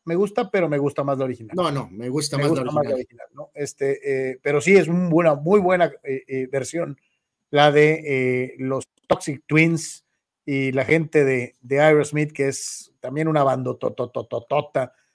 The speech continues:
Speaker 1: eh, de una u otra manera. Vámonos entonces ahora sí a, eh, incidentes, eh, estadísticas y todo lo demás en relación al fútbol europeo.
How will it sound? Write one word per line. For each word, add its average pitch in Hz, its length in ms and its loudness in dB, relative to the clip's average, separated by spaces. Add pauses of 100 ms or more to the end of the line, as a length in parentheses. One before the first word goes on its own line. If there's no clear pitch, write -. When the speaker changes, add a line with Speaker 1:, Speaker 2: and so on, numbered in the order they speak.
(240)
Speaker 1:
eh, 131 240 -4
de 135 100 2
una 151 220 0
u 135 100 -2
otra 139 220 -4
manera. 123 280 -4
Vámonos 254 280 6
entonces 233 300 6
ahora 262 180 10
sí 302 400 4 (320)
a, 226 520 6
eh, 170 640 4
incidentes, 214 800 0
eh, 156 580 -2
estadísticas 175 720 0
y 143 80 -8
todo 208 180 0
lo 185 60 2
demás 185 300 0
en 185 80 0
relación 160 300 -2
al 170 80 -2
fútbol 180 260 -4
europeo. 240 520 4